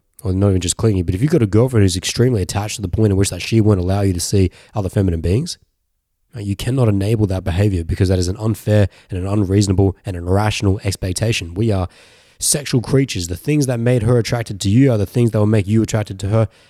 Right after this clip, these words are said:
and other people, right? That'll make, that'll make men attracted to her, that'll make women attracted to you, right? We're all sexual creatures. So, let's set up the clean boundaries. Let's set up the clean expectations between each other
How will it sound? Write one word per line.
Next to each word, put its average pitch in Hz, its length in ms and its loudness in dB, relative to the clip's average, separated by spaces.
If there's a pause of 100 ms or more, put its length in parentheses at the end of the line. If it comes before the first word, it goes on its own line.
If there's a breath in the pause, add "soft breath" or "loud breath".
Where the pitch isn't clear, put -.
(120 soft breath)
and 104 180 -12
other 139 220 0
people, 87 400 -4 (400)
right? 104 100 -4
That'll 110 160 2
make, 117 300 0
that'll 113 180 2
make 113 200 2
men 120 260 4
attracted 113 400 -2
to - 80 -12
her, 127 200 2
that'll 107 220 0
make 101 220 0
women 120 240 0
attracted 113 380 -8
to 98 100 -8
you, 139 240 0 (520)
right? 127 140 -8
We're 135 140 0
all 165 60 -2
sexual - 300 -6
creatures. 110 540 -6 (1600)
So, 127 300 0 (960)
let's - 140 -2
set 135 140 -2
up 123 100 -10
the - 80 -8
clean 127 240 0
boundaries. 113 500 -4
Let's 98 140 -2
set 127 160 0
up 113 80 -4
the 110 80 -6
clean 127 200 2
expectations 107 600 -2
between 104 260 2
each 104 140 -2
other 87 220 0